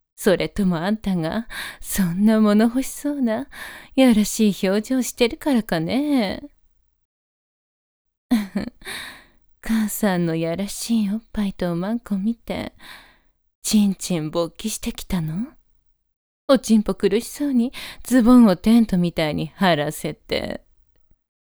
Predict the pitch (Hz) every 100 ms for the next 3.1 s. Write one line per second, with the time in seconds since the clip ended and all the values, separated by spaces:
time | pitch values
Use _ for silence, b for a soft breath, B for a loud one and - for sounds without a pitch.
0 | _ _ _ - - 208 165 - B B
1 | B B B B _ - 220 190 180 175
2 | 156 - 214 196 165 151 - 208 214 262